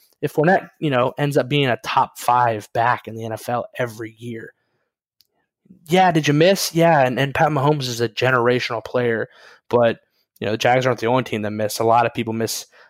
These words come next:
uh, you know, scouted on that guy. So if you look back at that, is it the scouting department? Did, did the, did everybody just miss? I agree that wasn't the right pick at the time,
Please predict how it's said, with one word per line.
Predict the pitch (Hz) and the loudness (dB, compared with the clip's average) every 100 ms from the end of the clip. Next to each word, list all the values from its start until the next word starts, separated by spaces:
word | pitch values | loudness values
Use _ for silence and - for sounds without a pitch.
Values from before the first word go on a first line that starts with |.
| _ | _
uh, | - 117 - | -6 -6 -8
you | - 127 | -12 -8
know, | 113 | -8
scouted | - 127 123 117 | -4 0 0 0
on | 117 | -2
that | 113 113 | -4 -6
guy. | 110 110 110 | -4 -4 -4
So | - 131 127 _ _ _ _ | -2 -2 -2 _ _ _ _
if | _ | _
you | 170 | -2
look | 170 | 0
back | 175 | 2
at | |
that, | 214 139 | 2 2
is | 123 | -2
it | 120 | -8
the | |
scouting | - 143 139 160 | -4 0 0 0
department? | 156 175 214 247 - _ - | 0 0 0 -4 -8 _ -10
Did, | 117 110 - | -10 -10 -10
did | 123 | -6
the, | 117 - - | -6 -8 -6
did | 123 | -2
everybody | 127 160 156 156 | 0 2 2 0
just | 170 127 | -2 -4
miss? | 123 151 220 - - _ - _ _ _ - - | -4 -4 -4 -12 -16 _ -20 _ _ _ -20 -6
I | 135 | -6
agree | 143 170 | 0 0
that | 156 | 2
wasn't | 143 160 147 | 2 0 2
the | |
right | 151 143 | 0 0
pick | 180 170 | 0 -4
at | 123 | -6
the | |
time, | - 147 165 185 | -2 0 0 0